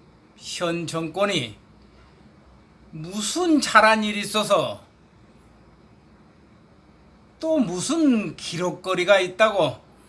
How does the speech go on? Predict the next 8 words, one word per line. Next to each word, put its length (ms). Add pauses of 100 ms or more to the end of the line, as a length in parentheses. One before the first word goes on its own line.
(1300)
백칠십이억을 1500
들여서 640 (1700)
개인 560
기록을 800 (1600)
보관하는 880 (380)
궁전을 880
짓는다는 680
것인가? 560